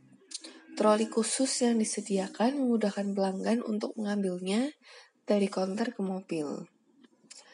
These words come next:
Yang ketiga, itu strategi biaya pengiriman. Nah, furniture knockdown ini sistem sebuah konstruksi pada produk furniture yang waktu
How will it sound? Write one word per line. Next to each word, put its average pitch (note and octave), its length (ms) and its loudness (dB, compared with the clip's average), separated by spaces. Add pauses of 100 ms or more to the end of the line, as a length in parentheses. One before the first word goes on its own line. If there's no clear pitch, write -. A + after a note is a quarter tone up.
(460)
Yang G#3 160 -2
ketiga, G#3 480 -2
itu C#4 240 0
strategi A#3 720 -2
biaya G3+ 400 0
pengiriman. F#3+ 800 -4 (1040)
Nah, G3+ 80 -4
furniture A3+ 560 4
knockdown A3 480 2
ini B3+ 480 0
sistem A3+ 560 -2 (1040)
sebuah G#3 480 0
konstruksi G3+ 640 -2
pada A3 320 0
produk G3 320 -4
furniture F#3+ 880 -4 (640)
yang C4 240 4
waktu A#3+ 320 2